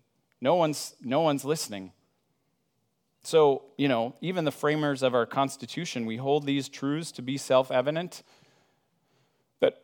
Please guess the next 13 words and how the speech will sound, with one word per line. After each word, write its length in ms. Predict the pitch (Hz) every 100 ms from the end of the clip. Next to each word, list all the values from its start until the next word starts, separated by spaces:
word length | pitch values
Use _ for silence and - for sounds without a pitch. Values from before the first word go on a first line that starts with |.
| -
all 260 | 135 135
people 360 | 143 139 139 143
are 120 | 143
created 420 | 127 - 131 135
equal, 500 | 117 131 160 156 180 - _ _ _ _ _ _ -
that 180 | 135 147
they're 140 | 131
certain 420 | 120 - 147 160
unalienable 720 | 160 151 143 143 151 139 127
rights. 420 | 120 127 185 - -
Like, 180 | 127
today, 340 | - 135 180 165
people 520 | - 143 151 147 147